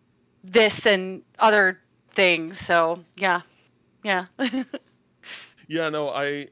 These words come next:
Speaker 2: I agree completely. Uh, Kingdom Hearts two,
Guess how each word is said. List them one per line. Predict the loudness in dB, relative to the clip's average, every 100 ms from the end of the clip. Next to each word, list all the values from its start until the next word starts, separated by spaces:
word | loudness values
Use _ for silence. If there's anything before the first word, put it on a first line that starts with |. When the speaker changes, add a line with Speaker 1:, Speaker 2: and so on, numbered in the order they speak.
| -6
Speaker 2:
I |
agree | -4 -4 -8 -10
completely. | -10 -12 -10 -10
Uh, | -8 -8 -8
Kingdom | -10 -12 -10
Hearts | -10 -12
two, | -10 -8 -8 -10 -10 -10 -12